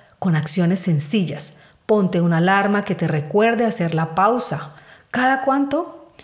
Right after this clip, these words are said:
Eso depende, pero puede ser cada hora por lo menos. Y levántate. Toma un poco de agua,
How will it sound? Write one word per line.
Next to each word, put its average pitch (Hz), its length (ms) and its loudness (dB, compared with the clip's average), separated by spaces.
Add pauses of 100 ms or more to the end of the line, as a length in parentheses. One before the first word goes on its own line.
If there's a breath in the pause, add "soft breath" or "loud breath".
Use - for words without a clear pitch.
(240 loud breath)
Eso 220 220 0
depende, 214 720 0
pero 170 400 -2
puede 170 320 2
ser 185 300 -2
cada 160 280 0
hora 175 240 2
por 190 140 0
lo 202 100 2
menos. 208 440 0 (340 loud breath)
Y 202 120 0
levántate. 180 760 0 (440 loud breath)
Toma 185 240 4
un 170 100 0
poco 170 260 -2
de 165 160 2
agua, 185 600 2